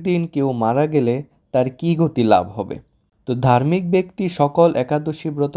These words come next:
পালন করলে এবং একাদশীতে ব্রত করে দেহত্যাগ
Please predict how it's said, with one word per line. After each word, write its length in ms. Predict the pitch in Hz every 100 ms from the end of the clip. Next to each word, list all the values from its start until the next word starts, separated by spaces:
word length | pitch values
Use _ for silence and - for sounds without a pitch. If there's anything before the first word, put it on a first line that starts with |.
| 143
পালন 300 | 123 127 143 151
করলে 360 | 160 151 135 123 - _ _ _ _
এবং 260 | 117 120 131 131 120
একাদশীতে 680 | 123 156 156 165 180 175 160
ব্রত 300 | 135 123 160 156
করে 180 | 156 151
দেহত্যাগ 640 | 135 117 151 151 - 175